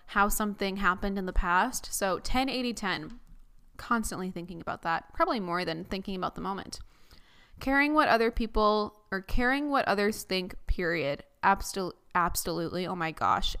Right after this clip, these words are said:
Absolutely. Um, putting other people first.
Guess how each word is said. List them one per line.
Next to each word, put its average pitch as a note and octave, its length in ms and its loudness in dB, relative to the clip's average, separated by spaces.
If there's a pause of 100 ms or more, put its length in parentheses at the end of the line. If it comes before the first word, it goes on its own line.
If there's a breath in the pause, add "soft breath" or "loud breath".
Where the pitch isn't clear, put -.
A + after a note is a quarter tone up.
Absolutely. F#3 800 4 (2250 loud breath)
Um, G3 640 4 (640)
putting C4 340 4
other G#3+ 280 4
people G#3 360 2
first. - 680 0